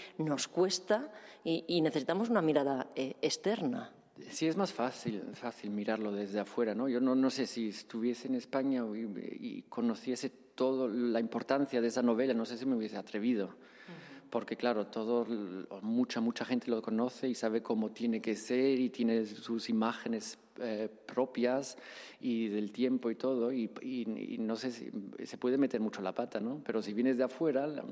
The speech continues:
Speaker 2: la gente lo, te mira un poquito más, <laughs> te deja hacer un poquito más de faltas y va como más abierta, ¿no? A, a ver lo que hizo aquí el medio extranjero.
Speaker 1: Porque además esta novela habla de temas, eh, bueno, que están muy de actualidad,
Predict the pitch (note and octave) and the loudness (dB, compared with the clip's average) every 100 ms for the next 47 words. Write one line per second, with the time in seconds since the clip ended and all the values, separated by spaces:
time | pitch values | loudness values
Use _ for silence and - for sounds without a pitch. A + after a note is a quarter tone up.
0 | - G#2+ G#2+ B2 A#2+ B2+ A#2 A2 A2+ A2+ | -4 -2 0 -2 0 0 0 0 -2 0
1 | A2+ A#2 A#2 A#2+ A2+ A#2 A2+ A#2 A#2+ - | 0 0 -2 -6 -2 0 0 -4 -10 -12
2 | - - A#2 - D#3+ - A2+ A#2 A#2+ - | -10 -6 -6 -8 -8 0 0 2 -2 0
3 | B2+ A#2 A#2 A#2 A#2 A#2 A#2+ B2+ C3+ C#3 | 0 0 0 2 2 2 0 0 0 0
4 | D#3+ F3 - - - B2 - A#2 A#2+ C3+ | -4 -4 -14 -14 -6 -6 -4 -4 -2 2
5 | B2+ A#2+ A#2 G#2 G#2 G#2 G#2 F#2+ B2 - | 4 4 2 2 2 0 -2 -2 -4 -4
6 | G2+ - - - - - G#2+ A2 G#2 A2+ | -6 -8 -12 -14 -14 -6 -4 -2 -2 0
7 | A2 G2+ - A2 - G#2+ - G#2+ G#2 G2+ | 0 -2 -6 -8 -8 -10 -8 -10 -8 -12
8 | - - A2+ G#2+ G#2 - G#2 - A2 A2+ | -12 -2 0 0 -2 -6 -8 -6 -6 -8
9 | - - - - - - C#3+ C#3+ C#3 C3+ | -12 -20 -20 -20 -12 -4 0 2 4 4
10 | C#3+ D3 - D3 C#3 C#3+ D3 D3 C#3 C#3 | 2 0 -2 2 4 4 6 4 4 2
11 | C#3 - E3 D3 D#3 F3+ - - C3+ B2+ | 2 0 0 2 2 0 -6 -6 -2 0
12 | A#2+ A2+ - D3+ F3+ G3 C#3+ - D3+ D#3+ | -2 -6 -8 0 2 2 0 -2 0 2
13 | D3+ C3 B2+ - - - F3 F#3 D3+ D3 | 2 -2 -4 -10 -20 -2 4 6 4 0
14 | - C3+ C3+ C#3+ | 0 0 4 2